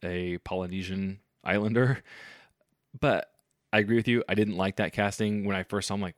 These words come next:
"Oh, that, that's The Rock's brother?" I mean, not like The Rock can't have a normal looking brother, but it just was kind of surprising. And I w-, kind of want an excuse to get this guy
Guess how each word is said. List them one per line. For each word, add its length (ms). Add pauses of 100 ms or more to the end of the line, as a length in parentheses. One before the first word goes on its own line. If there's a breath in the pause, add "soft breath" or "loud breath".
"Oh, 180
that, 200 (120)
that's 300 (340)
The 120
Rock's 260
brother?" 220
I 40
mean, 140
not 120
like 160
The 80
Rock 240
can't 160
have 160
a 60
normal 340
looking 300
brother, 380
but 200
it 80
just 220 (200)
was 160
kind 180
of 80
surprising. 600 (640 loud breath)
And 540 (420)
I 160
w-, 580
kind 260
of 320
want 400
an 140
excuse 480
to 100
get 220
this 200
guy 520